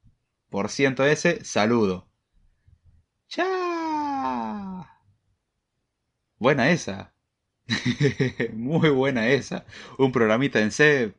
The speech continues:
imprimiendo saludo. Diciendo, "¡Buenas!". Si le pones unos signos de exclamación ya queda perfecto.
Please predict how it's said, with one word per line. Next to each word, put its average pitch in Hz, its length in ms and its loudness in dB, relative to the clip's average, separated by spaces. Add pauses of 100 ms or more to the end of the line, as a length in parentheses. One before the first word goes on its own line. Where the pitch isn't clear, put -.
(100)
imprimiendo 110 840 0 (200)
saludo. 113 640 0 (540)
Diciendo, 101 380 -2
"¡Buenas!". 196 1200 4 (500)
Si - 120 -10
le 101 80 0
pones 120 180 -2
unos 139 160 -4
signos 143 220 -6
de 120 80 -4
exclamación 104 480 -4
ya 117 140 0
queda 117 220 2
perfecto. 98 520 -4